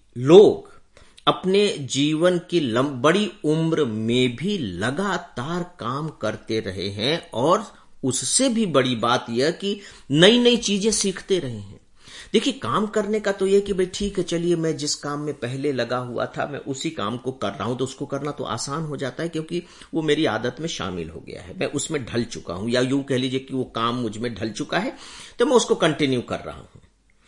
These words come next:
तो बहुत से ऐसे लोग मिलेंगे जो वृद्धावस्था में भी बाकायदे पूरे alertness के साथ काम करते हैं, मतलब, physically भी वो fit है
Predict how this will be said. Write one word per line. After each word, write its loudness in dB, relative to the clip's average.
तो -10
बहुत -2
से -4
ऐसे -4
लोग -6
मिलेंगे -4
जो -6
वृद्धावस्था -6
में -8
भी -10
बाकायदे -6
पूरे 0
alertness 2
के -8
साथ -8
काम -4
करते -12
हैं, -18
मतलब, -10
physically 4
भी -2
वो 8
fit 2
है -4